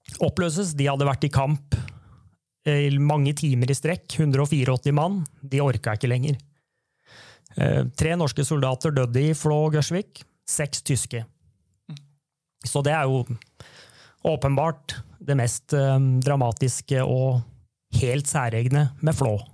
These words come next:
Speaker 2: Mm. Men, eh, bare som en sånn, eh, for å spørre litt dumt da, hvorfor,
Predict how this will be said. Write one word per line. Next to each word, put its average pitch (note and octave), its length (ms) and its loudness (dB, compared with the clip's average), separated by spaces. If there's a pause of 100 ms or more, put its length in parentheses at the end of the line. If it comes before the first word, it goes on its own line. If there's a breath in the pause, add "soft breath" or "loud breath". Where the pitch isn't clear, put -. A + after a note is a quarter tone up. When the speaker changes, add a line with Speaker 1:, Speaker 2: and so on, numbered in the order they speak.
(160)
Speaker 2:
Mm. C#3 280 -14 (1080 loud breath)
Men, E3+ 200 -6
eh, F3 280 -4
bare D3 160 -2
som D3 180 -6
en D3 180 -6
sånn, C#3 320 -6
eh, B2+ 420 -8 (2000 loud breath)
for D3 140 -6
å - 20 -4
spørre C#3 240 -4
litt C3+ 140 -8
dumt D3+ 200 -8
da, F3 140 -2
hvorfor, D#3 300 -4